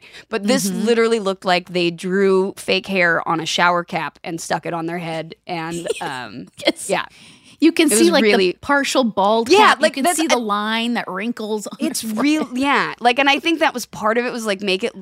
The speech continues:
Speaker 1: look like they just did it at home. But I feel like that
Speaker 2: Okay.
Speaker 1: we don't do that as much on shows anymore. Now it's like, make
Speaker 2: Yeah.
Speaker 1: it look perfect. But it
Speaker 2: Yeah.
Speaker 1: was strange.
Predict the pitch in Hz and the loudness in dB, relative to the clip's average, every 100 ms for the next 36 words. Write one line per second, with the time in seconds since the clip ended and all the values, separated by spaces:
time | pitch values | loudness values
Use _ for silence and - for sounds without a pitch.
0 | 185 190 - _ _ - 185 180 170 175 | -6 -6 -6 _ _ -2 -2 -2 -6 -6
1 | 165 185 175 151 - - 180 196 190 190 | -6 -6 -4 -4 -4 0 0 4 4 2
2 | 196 220 294 185 180 180 202 _ 202 196 | 2 2 4 4 2 -2 -12 _ -2 -2
3 | - 175 180 185 240 240 247 240 247 240 | -2 -4 -2 2 0 0 -2 -2 -4 -4
4 | 240 233 233 240 220 185 180 175 170 165 | -4 -4 -4 -2 0 0 0 -4 -8 -8
5 | 180 151 147 160 - 156 156 202 - - | -8 -6 -8 -10 -10 -10 -4 -4 -4 -8
6 | - 175 170 214 196 180 170 - - _ | -4 -4 -4 -4 -2 -2 -4 -8 -14 _
7 | _ _ _ - - - 165 151 160 - | _ _ _ -8 -6 -2 -2 -2 -8 -12